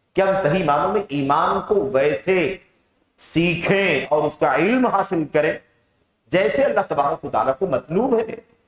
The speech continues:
आप सोचें कि नबी करीम सल्लल्लाहु अलैहि वसल्लम को अल्लाह तबारक व तआला ने हुक्म दिया और अल्लाह ने फरमाया, "फ़अलम अन्नहु ला इलाहा इल्लल्लाह वस्तगफिर लिज़ंबिक।" आप जानिए,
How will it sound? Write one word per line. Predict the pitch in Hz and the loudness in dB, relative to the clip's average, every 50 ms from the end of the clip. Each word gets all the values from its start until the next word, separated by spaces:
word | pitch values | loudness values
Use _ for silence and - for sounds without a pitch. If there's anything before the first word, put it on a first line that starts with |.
| _ _ _ _ _ _ _ _ _ _ _ _ _ _ _ _ _ _ _ _ _ _ _ _ _ _ - | _ _ _ _ _ _ _ _ _ _ _ _ _ _ _ _ _ _ _ _ _ _ _ _ _ _ 0
आप | 175 - - - | 0 2 2 2
सोचें | 247 262 254 254 233 - | 2 2 2 2 0 2
कि | 226 196 | 0 0
नबी | 175 175 208 214 180 | 0 0 0 0 0
करीम | - 165 170 214 - 170 | 0 0 0 0 -2 -2
सल्लल्लाहु | 170 165 - 143 135 131 147 131 - 135 139 | -2 -2 0 0 2 2 2 2 2 0 0
अलैहि | 127 131 | 0 -2
वसल्लम | 127 - - 180 214 226 190 | -2 -4 -4 -4 -4 -4 -2
को | - 139 | 0 0
अल्लाह | 139 156 151 | 0 0 0
तबारक | - 151 160 165 170 180 - 170 | 0 0 0 0 0 -2 -4 -4
व | 165 | -2
तआला | - 160 165 180 | 0 0 0 0
ने | 175 165 143 - | -2 -4 -4 -2
हुक्म | 170 170 170 156 147 139 | -2 -2 -2 -4 -4 0
दिया | 143 156 170 180 180 - - _ _ _ _ _ _ _ _ _ _ 135 | 2 2 2 2 0 -4 -8 _ _ _ _ _ _ _ _ _ _ 0
और | 147 151 | 0 2
अल्लाह | 147 160 170 170 | 2 2 2 2
ने | 170 170 | 0 -2
फरमाया, | - - 143 143 165 175 180 170 | -2 -2 -2 0 0 0 0 0
"फ़अलम | 160 - - - 180 190 196 190 185 175 170 160 151 143 - - _ _ _ _ _ _ _ 175 | -2 -2 -2 0 0 2 2 0 0 2 2 0 0 -2 -6 -12 _ _ _ _ _ _ _ -2
अन्नहु | 175 175 160 151 143 139 131 131 135 123 113 110 | -2 -2 -2 -2 0 0 0 0 0 -2 0 0
ला | 127 143 151 151 151 147 143 135 127 123 - - 127 | 0 2 2 2 2 2 2 0 0 -2 -4 -6 -6
इलाहा | 131 131 143 151 143 127 135 131 - - | -2 0 0 0 0 0 -2 -4 -4 -4
इल्लल्लाह | 165 156 143 135 131 131 131 131 139 156 170 190 - - - - _ _ _ _ _ _ _ _ 127 | -6 -6 -2 0 0 2 2 2 2 2 2 2 0 -2 -4 -8 _ _ _ _ _ _ _ _ 0
वस्तगफिर | 151 165 160 - - - - 180 185 185 180 180 - - 190 196 190 175 | 0 0 0 -2 -6 -4 -2 0 2 2 0 -2 -2 0 0 0 0 0
लिज़ंबिक।" | 156 139 135 127 104 123 120 113 104 101 101 98 95 - _ _ _ _ _ _ _ _ _ _ _ _ _ _ _ _ _ _ _ _ _ _ _ _ _ _ _ 131 | 0 -2 -2 -2 -2 -2 -2 -2 -4 -6 -8 -8 -10 -12 _ _ _ _ _ _ _ _ _ _ _ _ _ _ _ _ _ _ _ _ _ _ _ _ _ _ _ -2
आप | 156 185 226 247 - - - - - 151 | 0 0 0 0 0 -2 -4 -2 -2 0
जानिए, | 160 170 185 208 233 262 277 277 277 262 | 0 2 0 0 0 0 0 2 2 2